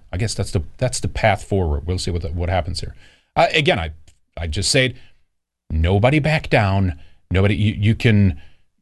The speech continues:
You don't have to accept. As I said, you, you can still keep a, a normal, you know, normal, presentable, uh, <laughs> exterior.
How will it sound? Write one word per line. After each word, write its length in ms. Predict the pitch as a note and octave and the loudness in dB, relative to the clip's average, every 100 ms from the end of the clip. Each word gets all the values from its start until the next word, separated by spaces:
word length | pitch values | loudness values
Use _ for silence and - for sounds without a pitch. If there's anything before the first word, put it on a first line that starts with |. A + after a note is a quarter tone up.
| _ _ - | _ _ -2
You 160 | A2+ | 4
don't 100 | A2 | 6
have 100 | C#3 | 6
to 80 | D#3 | 2
accept. 300 | - F3+ - | 2 0 0
As 220 | G2 A2+ | -2 0
I 40 | C3 | 2
said, 180 | C3+ F#2+ | 2 2
you, 160 | G#2 | 0
you 240 | F#2+ G#2 G2+ | 0 0 2
can 320 | G#2+ F#2+ F2+ - | 4 2 0 -8
still 240 | - B2+ | 0 2
keep 220 | B2 A#2 | 2 0
a, 260 | A2+ G#2 F#2+ | 2 0 0
a 300 | F#2+ F2+ E2 - - _ _ _ _ _ _ _ _ _ - A2+ | -2 -2 -6 -12 -20 _ _ _ _ _ _ _ _ _ -4 4
normal, 640 | A#2 C#3 D3+ D3 D3+ C#3 - - - G2+ G2 - | 8 8 8 6 4 0 -8 -14 -10 -8 -8 -4
you 140 | A#2+ G#2+ | 2 4
know, 120 | F2 | 4
normal, 580 | G2 C#3+ E3+ D#3+ D#3 C3+ | 6 6 4 4 4 4
presentable, 920 | D#3 - - D#3+ D#3 B2+ C3 B2+ A#2 | 0 2 4 2 2 0 0 2 2
uh, 320 | G#2+ G#2 F#2 D#2 - - | 2 0 0 -4 -8 -18
<laughs> 200 | - - | -4 -2
exterior. 920 | - F#3 C3+ - - C#3+ C#3 A#2 F#2 | 0 -2 -4 -6 -4 2 4 4 0